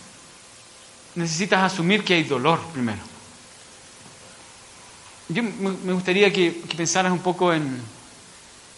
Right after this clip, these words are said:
en estas, en, en las situaciones o las personas que, que se han transformado para ti, o a lo mejor simplemente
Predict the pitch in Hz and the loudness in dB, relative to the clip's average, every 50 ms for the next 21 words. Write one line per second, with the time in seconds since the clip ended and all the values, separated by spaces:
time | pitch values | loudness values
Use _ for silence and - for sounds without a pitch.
0 | - - - 147 143 151 151 156 156 - - 160 143 139 - - - - 139 147 | -16 -8 -4 -4 -2 -2 -2 -4 -4 -2 -2 -2 -2 -2 -4 -14 -16 -10 -6 -4
1 | 143 139 135 127 123 131 135 - 151 151 147 143 139 139 135 131 127 123 120 117 | -4 -4 -4 -4 -4 -6 -8 -8 -10 -8 -8 -6 -8 -8 -8 -8 -10 -10 -10 -12
2 | 113 110 - - - - - 143 127 - 165 143 156 143 - - 185 196 190 190 | -12 -16 -18 -20 -18 -12 -8 -8 -6 -4 -4 -2 -4 -4 0 2 2 2 2 2
3 | 180 175 165 156 147 139 139 135 - 139 - - 170 175 170 165 170 151 143 143 | 0 0 0 0 0 0 0 -2 -2 -4 -2 0 0 0 0 0 -2 -2 -2 -2
4 | 135 - - - - - - - - - - - - - - - - - 156 156 | -2 -4 -10 -18 -20 -20 -20 -20 -20 -20 -20 -20 -20 -20 -20 -18 -10 -4 -2 0
5 | 147 143 143 143 135 - - 170 165 165 165 160 147 - 160 151 156 170 185 196 | 0 0 0 -2 -2 -2 0 0 0 0 0 -4 -4 -2 -2 0 4 4 6 6
6 | 202 196 170 160 156 147 143 139 - 240 285 285 277 - - - - - - - | 6 6 6 6 6 6 6 6 6 4 4 4 2 -2 -10 -18 -20 -20 -20 -20
7 | - - - 143 151 160 175 180 185 220 - - 226 185 202 202 214 226 220 220 | -20 -12 -4 0 0 2 2 0 0 -2 -2 -2 -2 0 0 0 0 0 0 2
8 | 214 196 180 - - - | 2 2 2 0 -4 -14